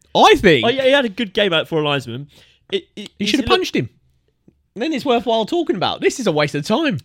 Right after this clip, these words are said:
Speaker 2: And then they're talking about, oh, Mitrovic and whatever,
Speaker 1: Yeah.
Speaker 2: but, like, I ju-, I actually don't care. We're watching one of the best football games of the season, and you, all we wanna talk about is Andy Robertson, the lino. Andy Robertson's fine. The lino's come out, and I think he's been like, "Is what it is."
Speaker 1: Yeah, I think it was Robertson's fault anyway.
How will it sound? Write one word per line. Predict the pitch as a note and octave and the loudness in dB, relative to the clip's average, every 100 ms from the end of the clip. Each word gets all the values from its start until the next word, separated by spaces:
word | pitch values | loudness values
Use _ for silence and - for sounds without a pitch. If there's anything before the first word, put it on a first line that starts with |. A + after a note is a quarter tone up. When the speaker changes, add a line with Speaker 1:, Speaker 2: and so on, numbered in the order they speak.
| _ | _
Speaker 2:
And | F3+ | -2
then | G3 | 0
they're | G3+ | -2
talking | G3 G#3 F#3 | -4 -6 -4
about, | F3+ E3 | -4 0
oh, | E3+ E3 | 0 0
Mitrovic | D#3+ F3 F3 D#3+ D#3+ D#3+ D#3 A#2 D3 | -4 -10 -12 -10 -8 -6 -6 -8 -12
and | C#3 | -10
whatever, | D3 D3 D3+ | -6 -2 0
Speaker 1:
Yeah. | - D3+ D3+ | 0 0 -2
Speaker 2:
but, | D#3+ E3+ | -8 -6
like, | E3+ E3 E3 - - - | -4 -2 -4 -6 -16 -14
I | F#3+ | -14
ju-, | - G#3 | -12 -6
I | A3+ B3 | -4 -4
actually | F#3+ D#3 | -6 -10
don't | - A#2+ A2+ | -6 -4 -6
care. | C3 C3+ D3 | -6 -4 -2
We're | D#3+ G3 | -4 -4
watching | A3+ A3 F#3 | -4 -4 -6
one | F3 | -6
of | |
the | D#3+ | -10
best | C3+ F3+ D#3+ | -4 -4 -4
football | - - G3+ D3 | -12 -12 -10 -8
games | C3+ C3 C3 | -6 -6 -6
of | |
the | C3+ | -10
season, | - D#3+ D3 B2 A#2 - _ | -6 -6 -6 -8 -14 -18 _
and | E3+ F3+ | -6 -4
you, | G3 | -6
all | G3 | -8
we | G3+ | -8
wanna | G3 F#3 | -6 -6
talk | E3+ G3+ | -6 -8
about | E3 A#2+ | -6 -8
is | C#3 | -6
Andy | D#3 C#3+ | -8 -8
Robertson, | D3+ D3 D3+ | -10 -12 -10
the | |
lino. | F3 D#3+ A#2 - _ | -6 -6 -8 -16 _
Andy | A3+ A#3 | -4 -4
Robertson's | A3+ F#3+ E3+ | -8 -10 -10
fine. | - D3+ C#3 F3 _ _ | -4 -4 -4 -8 _ _
The | D#3 | -8
lino's | F#3 A3+ G3+ E3+ D#3+ - | -2 -2 0 -2 -4 -10
come | - D#3+ | -10 -8
out, | D3 | -6
and | C3 | -8
I | |
think | C3+ D3 | -8 -10
he's | C3+ | -10
been | C#3 C3+ | -10 -6
like, | C3+ A#2+ - _ _ | -4 -4 -6 _ _
"Is | - C3 | -18 -14
what | A#2+ | -14
it | - | -12
is." | D3 F#3 | -4 2
Speaker 1:
Yeah, | A#3 C3+ G#2+ F#3+ | 4 4 4 4
I | B3+ | 4
think | - G3 | 4 2
it | E3 | 2
was | D3+ | 0
Robertson's | D#3 C3 B2 C3 | -2 -4 -10 -8
fault | C#3 B2+ | -6 -6
anyway. | F3+ G#2+ | -8 -10